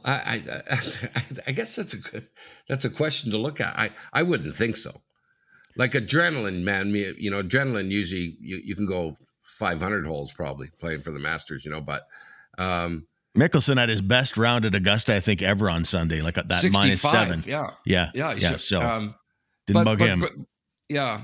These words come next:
Speaker 1: Bro-, Brooks plays great. You know, Bro-, Brooks is, Brooks is in it to right till the last minute, you know, right?
Speaker 2: Yeah.
Speaker 1: Uh, or last couple of holes. Um, because you, you know, sixteen and eighteen are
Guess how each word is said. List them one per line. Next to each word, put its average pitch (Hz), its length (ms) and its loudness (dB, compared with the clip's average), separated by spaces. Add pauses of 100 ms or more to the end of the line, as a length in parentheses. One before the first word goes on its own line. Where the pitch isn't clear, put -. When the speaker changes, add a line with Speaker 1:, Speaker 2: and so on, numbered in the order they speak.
(180)
Speaker 1:
Bro-, 135 240 -6
Brooks 202 260 2
plays 110 280 -2
great. - 420 -4
You 90 80 -12
know, 87 160 -8
Bro-, 131 320 -6
Brooks 135 240 -2
is, 87 100 -4
Brooks 131 300 -2
is 92 160 -2
in 104 100 0
it 80 180 -6
to 90 100 -4
right 92 240 -4
till 82 100 -4
the 71 120 -4
last 80 420 -2
minute, 104 360 -2
you 62 60 -8
know, 58 140 -8 (200)
right? 87 200 -6
Speaker 2:
Yeah. - 160 2 (340)
Speaker 1:
Uh, 82 280 -4
or 73 120 -6
last 82 320 -6
couple - 300 -6
of - 60 -10
holes. 92 420 -4 (680)
Um, 80 600 -4
because 92 300 0
you, 95 180 -4 (120)
you 107 120 -4
know, 87 260 -4 (300)
sixteen 123 640 2
and 101 160 -2
eighteen 101 480 0
are 87 180 -2